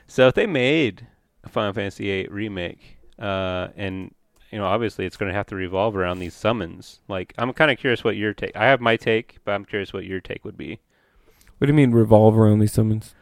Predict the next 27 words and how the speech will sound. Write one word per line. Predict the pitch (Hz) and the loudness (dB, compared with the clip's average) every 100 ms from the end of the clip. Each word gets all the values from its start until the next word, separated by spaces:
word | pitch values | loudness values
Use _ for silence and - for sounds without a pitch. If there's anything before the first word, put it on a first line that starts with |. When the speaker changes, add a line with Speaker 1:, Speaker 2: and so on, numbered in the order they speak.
| _ - - _ _ - | _ -20 -20 _ _ 0
Speaker 1:
Well, | 180 175 | 4 6
this, | 139 - - | 4 -4 -6
I | 131 | -2
mean, | 135 113 | 0 2
Final | 139 | 2
Fantasy | 127 123 123 | 2 0 0
eight | 143 | 0
revolves | 107 107 110 | 0 2 2
around, | 113 110 110 107 | 2 2 2 -2
I | 90 | -6
mean, | 104 98 90 _ - | -6 -6 -10 _ -4
Guardian | 113 113 107 | 0 0 0
Forces | 135 123 104 | 0 0 -4
are | 101 | -4
such | 113 - | -4 -4
a | 101 98 | -6 -6
huge | 110 113 110 | -12 -10 -8
part | - 104 | 0 2
of | 101 | 2
this | 92 92 | -2 -8
game, | - 151 120 98 107 - _ | -2 -2 0 -4 -8 -16 _
whereas, | - 101 101 92 | -2 0 0 0
like, | 95 | -4
Final | - 110 | -2 -4
Fantasy | 113 - | -4 -8
seven | - 123 123 | -4 -2 -2
Remake, | 101 95 92 - _ | -6 -6 -6 -8 _